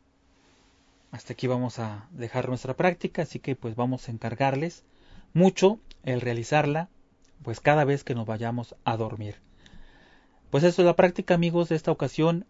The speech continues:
La bibliografía, pues, es la práctica que tenemos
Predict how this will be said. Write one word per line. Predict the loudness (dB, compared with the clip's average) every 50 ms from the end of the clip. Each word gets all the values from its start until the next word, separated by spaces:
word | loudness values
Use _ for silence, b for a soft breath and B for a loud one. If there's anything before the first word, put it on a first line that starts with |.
| _ -2
La | -2 0 0
bibliografía, | -2 -4 -2 -2 0 0 -2 -2 -2 -2 0 2 2 2 2 0 -4 -10 -18 _ _ _ -20 _ -20 -6
pues, | -4 -4 0 0
es | 0 2
la | 2 2 2
práctica | 2 0 0 0 -6 -8 -6 -8
que | -8 -8 -8
tenemos | -6 -4 -2 0 2 2 2 0 -2 -4 -6 -14